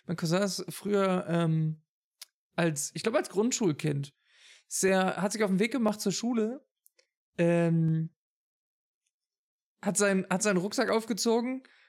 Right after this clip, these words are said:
hat seinen Helm aufgezogen und ist zur Schule losgelaufen. <laughs> Und meine, und meine Tante guckt sich das erst so kurz an, ruft ihm dann so hinterher und meint so,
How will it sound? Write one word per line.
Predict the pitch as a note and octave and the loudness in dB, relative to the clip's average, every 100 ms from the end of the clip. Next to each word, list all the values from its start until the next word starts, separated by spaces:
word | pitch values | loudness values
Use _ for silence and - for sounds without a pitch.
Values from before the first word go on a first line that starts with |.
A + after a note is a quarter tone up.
| - | -6
hat | F3+ | -2
seinen | F#3+ F3+ | 2 4
Helm | G3 A#3+ | 4 2
aufgezogen | A#3+ A3+ G3+ - B3 A#3 C4 _ _ _ _ _ _ _ _ | 0 -2 -4 0 0 0 -4 _ _ _ _ _ _ _ _
und | G3+ G#3 | -2 -2
ist | G#3+ | 0
zur | A#3 | 0
Schule | A3+ G#3+ | 4 4
losgelaufen. | G3 A3 G#3+ E3 D#3+ D3 D3+ D#3 - - - - - - C#5+ D#5 C#5+ D5 _ - | 4 2 2 2 2 0 -6 -8 -16 -20 -20 -16 -12 -10 -12 -16 -20 -20 _ 0
<laughs> | - - A5 - - - - - - - - F#4+ G4 - | 2 4 4 2 0 -2 -4 0 0 0 -4 -4 0 0
Und | A#3 B3 | 0 0
meine, | B3 B3 A#3 A#3 | 0 2 0 -2
und | - A#3 - A#3 | -4 -2 0 0
meine | G#3 G#3 | 2 2
Tante | G3 G#3+ G#3+ A3 G#3+ - - D#4+ D4+ D4+ C4+ - G#3 G3+ | 2 0 2 0 0 -6 -2 -2 -2 -4 -4 -4 -4 -2
guckt | A3+ A3 | 4 4
sich | C#4 | 4
das | B3 A3 | 2 2
erst | A#3 A#3+ | 2 2
so | A3 | 0
kurz | A3 A3 | 0 2
an, | - G#3 A#3+ | 2 2 0
ruft | G3+ B3 B3+ | 0 -2 0
ihm | A3+ | -2
dann | A#3 | 0
so | G#3 | 2
hinterher | G#3+ G3 F#3+ F#3+ A3+ A3+ | 2 2 2 4 2 2
und | |
meint | G3+ F#3+ | 2 2
so, | F#3+ | 0